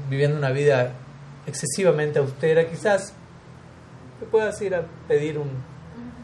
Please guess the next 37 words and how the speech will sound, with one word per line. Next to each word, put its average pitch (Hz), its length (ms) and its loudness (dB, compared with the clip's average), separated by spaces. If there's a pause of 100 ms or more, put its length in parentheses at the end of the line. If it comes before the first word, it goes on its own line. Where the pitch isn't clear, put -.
(280)
poco 185 260 2
de, 131 140 4 (480)
¿no? 165 100 -10 (260)
apoyo 151 360 6
financiero 147 720 0
o 131 80 2
algo. 139 220 2
Él 156 80 4
es 165 80 0
príncipe 160 540 0
en 135 120 0
Dwarka." 147 1080 2 (260)
<laughs> - 40 -16 (320)
etcétera. 131 760 -4
Y 160 80 -6
obviamente 247 340 6
Sudama 156 360 2
Brahman 151 380 2
no 156 60 2
estaba 165 280 2
pensando 143 400 0
en 135 80 -2
eso, 165 220 -4
estaba 127 240 -2
pensando, 127 420 -4
"Yo 135 140 -6
quiero 123 220 -4
ir 110 140 -8 (260)
a 135 40 -14
tomar 131 320 -2
darshan 139 400 2
de, 107 140 -10 (720)
de 120 80 -6
mi 120 120 -2
Krishna", 156 420 -4 (220)
¿no? 135 160 -4 (300)
<laughs> 160 100 0